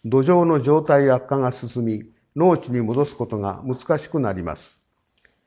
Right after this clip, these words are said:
農業が基幹産業である紀の川市でも、高齢化などの理由で耕作放棄地は年々増加しています。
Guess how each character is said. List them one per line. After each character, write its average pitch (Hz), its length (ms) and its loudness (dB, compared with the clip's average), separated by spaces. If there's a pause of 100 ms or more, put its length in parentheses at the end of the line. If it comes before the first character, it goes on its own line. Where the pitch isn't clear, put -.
(560)
農 180 280 8
業 120 220 2
が 98 420 -4
基 - 140 -8
幹 180 240 2
産 170 240 2
業 123 220 2
で 107 120 0
あ 104 120 2
る 95 320 -8
紀 156 100 -6
の 160 140 0
川 151 220 4
市 - 120 -10
で 107 80 -2
も、 92 320 -6 (360)
高 160 260 2
齢 170 180 4
化 165 120 2
な 160 120 4
ど 139 100 2
の 107 140 -2
理 107 180 -2
由 123 200 0
で 110 340 -2 (180)
耕 151 180 -2
作 156 300 -2
放 156 200 0
棄 - 160 -12
地 - 120 -10
は 95 380 -2
年 139 300 0
々 147 320 0
増 120 200 2
加 123 140 0
し - 140 -14
て 117 100 -2
い 107 60 -2
ま 98 160 -4
す。 - 200 -20